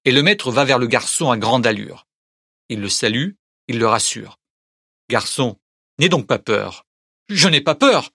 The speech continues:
dit le garçon. « Par le Sauveur en qui je crois, êtes-vous Dieu ? » « Non, certes. » « Alors, qui êtes-vous donc ? » « Un chevalier. »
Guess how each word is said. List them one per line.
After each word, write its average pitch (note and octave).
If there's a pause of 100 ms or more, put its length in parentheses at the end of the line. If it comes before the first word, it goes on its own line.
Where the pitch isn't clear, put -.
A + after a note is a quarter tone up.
(120)
dit A#2
le G#2+
garçon. « A#2 (200)
Par C#3
le E3+
Sauveur G3+
en E3
qui F3+
je D#3+
crois, A3 (160)
êtes-vous D#3
Dieu ? » « C4 (320)
Non, G#2 (180)
certes. » « - (600)
Alors, G#3 (220)
qui -
êtes-vous G3+
donc ? » « G3 (340)
Un B2
chevalier. » C#3+